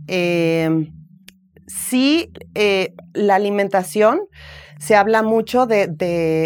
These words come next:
eh, los problemas que, que ha generado la, la alimentación o el tipo de alimentación en torno, en torno a la salud. Normalmente la responsabilidad recae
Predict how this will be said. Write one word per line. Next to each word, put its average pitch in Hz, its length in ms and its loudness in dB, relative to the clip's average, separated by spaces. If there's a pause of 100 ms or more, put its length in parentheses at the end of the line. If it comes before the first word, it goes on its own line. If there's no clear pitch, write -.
eh, 156 540 -4
los 175 260 -2
problemas 196 640 0
que, 185 340 -4
que 160 340 0
ha 165 180 0
generado 180 540 0
la, 190 240 2
la 160 140 -4
alimentación 160 840 -2
o - 20 2
el 170 140 -4
tipo 196 300 -2
de 185 80 2
alimentación 165 880 -2
en 180 200 -4
torno, 190 540 2
en 170 160 -4
torno 175 320 -2
a 190 40 0
la 185 120 -2
salud. 151 400 -4 (960)
Normalmente 196 680 2
la 220 140 4
responsabilidad 160 960 -2
recae 185 520 0